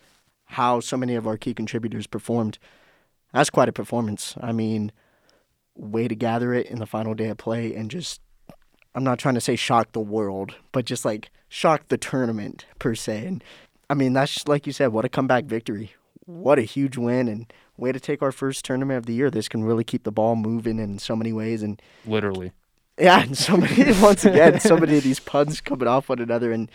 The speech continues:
Speaker 1: just put us in the right direction. That was quite the performance and a team effort altogether. And then, you know, I, I think just getting right back to it with women's golf, who finished tied for mo-, tied for ninth, excuse me, amongst twenty-one teams at the Coeur d'Alene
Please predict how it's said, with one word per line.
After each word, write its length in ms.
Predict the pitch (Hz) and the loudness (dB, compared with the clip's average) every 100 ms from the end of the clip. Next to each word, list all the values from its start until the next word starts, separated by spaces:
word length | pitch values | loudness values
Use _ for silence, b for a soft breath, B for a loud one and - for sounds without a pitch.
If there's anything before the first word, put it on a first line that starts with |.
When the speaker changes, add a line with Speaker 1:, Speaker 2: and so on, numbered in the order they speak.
| B B | B B
Speaker 1:
just 200 | 156 - | -6 0
put 120 | 151 | 2
us 140 | 147 | 4
in 80 | 143 | 2
the 60 | 120 | 2
right 180 | 120 123 | 2 2
direction. 380 | 107 110 - | -2 -2 -2
That 80 | 113 | 0
was 200 | 117 - | 0 -4
quite 320 | - - 123 | -8 -2 -2
the 80 | 120 | -2
performance 480 | - 104 110 110 110 | -8 -6 -4 -4 -6
and 100 | 104 | -10
a 60 | 101 | -8
team 240 | 113 110 | -8 -6
effort 300 | 107 104 98 - - | -8 -10 -12 -14 -6
altogether. 540 | 113 110 104 107 104 - _ _ _ | -6 -6 -8 -10 -10 -14 _ _ _
And 160 | 120 127 | -2 2
then, 280 | 131 127 127 b b b b | 2 2 -2 b b b b
you 80 | - | 0
know, 140 | 147 135 | 4 6
I, 120 | 143 110 | 4 2
I 80 | 117 | -2
think 200 | 135 117 | -4 -4
just 360 | 123 - - - _ _ - - - | -6 -6 -10 -16 _ _ -20 -18 -2
getting 220 | 127 120 | 0 0
right 180 | 110 110 | -2 -2
back 180 | 113 117 | -6 -4
to 140 | 127 | -4
it 60 | 98 | -4
with 180 | 110 123 | -6 -6
women's 240 | 120 110 | -4 -4
golf, 240 | 113 110 | -4 -4
who 180 | 123 117 b b b | -6 -8 b b b
finished 260 | 165 147 - | -4 -4 0
tied 220 | 147 - | 0 0
for 80 | 131 | -2
mo-, 220 | 120 - _ - | -2 -6 _ -4
tied 220 | 151 135 | -2 0
for 100 | 127 | -2
ninth, 480 | 113 120 107 110 - | -2 -2 -2 -6 -12
excuse 400 | - - 117 104 | -16 -10 -10 -8
me, 200 | 113 135 | -8 -8
amongst 380 | 127 110 104 - | -8 -8 -8 -8
twenty-one 360 | 123 113 110 107 | -6 -4 -6 -8
teams 360 | 113 107 - b b b | -8 -8 -10 b b b
at 140 | 117 | -10
the 220 | 117 107 110 B B - | -6 -6 -8 B B 0
Coeur 160 | 175 | 4
d'Alene 540 | 160 147 147 123 131 | 6 4 2 0 -2